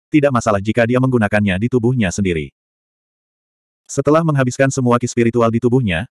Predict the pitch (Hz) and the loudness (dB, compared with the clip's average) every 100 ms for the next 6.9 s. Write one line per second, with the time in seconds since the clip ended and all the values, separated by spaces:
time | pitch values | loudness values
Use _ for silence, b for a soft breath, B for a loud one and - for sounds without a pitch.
0 | _ 139 147 147 156 156 131 113 110 104 | _ -2 0 2 0 0 0 -2 0 0
1 | 117 113 101 110 120 123 113 101 - 117 | 2 0 0 0 0 0 0 0 0 0
2 | 107 110 113 113 113 123 95 110 123 120 | 2 2 0 0 0 0 0 -2 0 0
3 | 101 127 117 98 90 80 69 _ _ _ | -2 -2 -2 0 -2 -4 -8 _ _ _
4 | _ _ 143 139 135 147 131 135 131 123 | _ _ -2 2 2 0 0 0 0 -2
5 | 123 127 135 101 160 - - 123 123 123 | 0 -2 2 2 0 -4 -4 0 0 2
6 | 117 120 113 113 113 120 127 - 78 | 2 2 2 0 0 0 0 0 -2